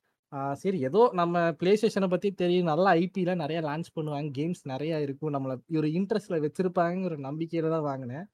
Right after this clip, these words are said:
ரெண்டரை வருஷம் வாங்கி நான் வந்து ஸ்பெசிஃபிக்கா பி எஸ் ஃபைவ் டைட்டில் ஆடுனேன்னு சொன்னேன்னா ஒரு அஞ்சு டைட்டில் இருக்கும்னு நினைக்கிறேன்.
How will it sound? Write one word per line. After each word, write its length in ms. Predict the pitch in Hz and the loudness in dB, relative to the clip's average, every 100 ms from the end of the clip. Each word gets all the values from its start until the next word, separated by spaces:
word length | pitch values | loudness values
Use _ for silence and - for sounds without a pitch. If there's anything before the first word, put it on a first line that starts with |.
| _ _ _ - | _ _ _ -4
ரெண்டரை 260 | 147 185 | -2 2
வருஷம் 300 | 214 220 247 | 2 2 0
வாங்கி 500 | 214 208 202 240 277 | 0 0 -2 -4 -6
நான் 300 | 165 170 175 | -4 -2 0
வந்து 500 | 180 185 226 247 226 | 0 0 -2 -2 -2
ஸ்பெசிஃபிக்கா 720 | - 180 170 247 240 214 254 | -2 -2 0 0 -2 -2 -2
பி 200 | 277 220 | -2 -2
எஸ் 280 | 220 220 - | -2 -2 -4
ஃபைவ் 40 | |
டைட்டில் 400 | 214 190 185 190 | -4 -2 -2 -2
ஆடுனேன்னு 500 | 165 156 185 185 202 214 | -2 0 0 0 -2 -6
சொன்னேன்னா 320 | 170 160 190 | -8 -6 -6
ஒரு 160 | 233 165 | -4 -4
அஞ்சு 240 | 131 131 | -6 -6
டைட்டில் 240 | 127 139 175 | -4 -4 -4
இருக்கும்னு 380 | 143 127 131 | -4 -6 -6
நினைக்கிறேன். 300 | 120 110 117 | -4 -6 -8